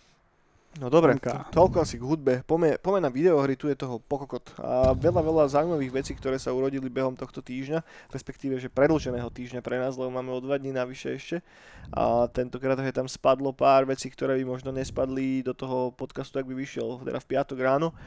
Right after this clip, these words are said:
Speaker 1: A hlavne sa to týka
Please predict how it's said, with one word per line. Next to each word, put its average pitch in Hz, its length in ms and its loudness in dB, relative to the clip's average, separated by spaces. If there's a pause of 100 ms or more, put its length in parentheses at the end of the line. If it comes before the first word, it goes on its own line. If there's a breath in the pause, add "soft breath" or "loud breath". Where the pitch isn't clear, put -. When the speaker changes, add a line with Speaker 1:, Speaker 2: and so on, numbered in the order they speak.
(360 loud breath)
Speaker 1:
A - 120 -2 (1600 soft breath)
hlavne 143 300 4
sa 175 120 -4
to 165 120 -2
týka 160 320 -2